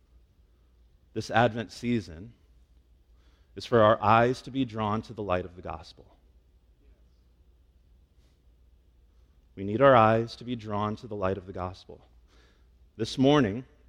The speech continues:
we're gonna spend some time in the Bible. We're gonna visit some passages of Scripture that will help to train our eyes to see how divine light has truly dawned upon our souls.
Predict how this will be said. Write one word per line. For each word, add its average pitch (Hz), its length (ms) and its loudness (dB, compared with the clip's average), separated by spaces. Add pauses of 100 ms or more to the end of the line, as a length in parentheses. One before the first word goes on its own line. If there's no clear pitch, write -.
(760)
we're 98 80 -14
gonna 123 120 0
spend 156 300 0
some 180 160 -2
time 151 460 2 (260)
in 131 160 2
the 131 80 0
Bible. 117 320 4 (1400)
We're 123 80 -2
gonna 139 100 0
visit 175 320 4 (140)
some 190 180 -2
passages 160 520 4
of 175 80 -8
Scripture - 600 0 (460)
that 139 140 4
will 147 120 8
help 170 340 8
to 151 80 -2
train 208 340 4
our 131 220 6
eyes 101 420 -2 (300)
to 135 80 -2
see 165 220 2
how 139 200 6
divine 127 600 4
light 143 360 8 (300)
has 131 180 -2
truly 185 460 8
dawned 160 340 6
upon 170 300 4
our 185 100 4
souls. - 640 2